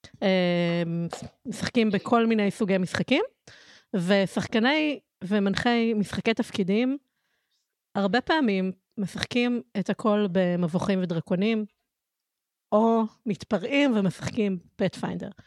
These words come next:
<laughs> אמ, ואני חושבת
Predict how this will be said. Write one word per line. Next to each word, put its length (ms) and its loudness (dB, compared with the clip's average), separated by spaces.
<laughs> 220 -14
אמ, 920 2
ואני 1500 0
חושבת 540 0